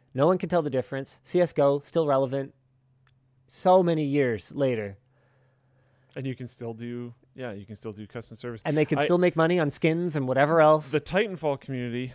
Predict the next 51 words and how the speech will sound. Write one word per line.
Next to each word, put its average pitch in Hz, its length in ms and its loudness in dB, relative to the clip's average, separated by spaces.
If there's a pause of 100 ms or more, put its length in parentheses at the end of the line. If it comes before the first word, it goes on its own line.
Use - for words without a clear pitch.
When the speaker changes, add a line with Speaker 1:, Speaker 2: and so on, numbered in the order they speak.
Speaker 2:
and 104 100 -14
I 113 80 -12
know, 85 340 -16
I 107 100 -14
know, 90 220 -16
I 104 100 -16
know, 85 180 -20 (120)
but 127 220 -4 (100)
we, 139 460 -4
I, 135 120 -8 (100)
when 135 200 -6
we 131 340 -6
talked 156 220 -4
about 151 240 -8
Titanfall 135 540 -4
a - 60 -12
fair 131 160 -6
amount 120 300 -6 (140)
a 131 60 -8
while 113 280 -4
ago, 110 280 -8
Speaker 1:
Yep. 120 240 -2
Speaker 2:
right 135 220 0
around 147 260 0
that 123 220 -2
time, 110 440 -8 (200)
um, 107 340 -12
unplanned, 107 720 -8 (180)
there 120 120 -8
was 117 160 -12
this 117 120 -10
big 120 240 -8
community 120 380 -6
push 131 420 -8 (260)
to, 135 80 -12
like, 110 180 -8
get 123 120 -12
people 120 220 -14
to 107 60 -14
play 113 180 -10
Titanfall 113 440 -8
again. 139 260 -10 (280)
And 143 120 -2
it 135 120 -2
peaked - 420 -6
well 127 260 0
higher 117 380 0
than 107 180 -10
Battlefield 110 420 -8
twenty 110 200 -10
forty-two 123 520 -10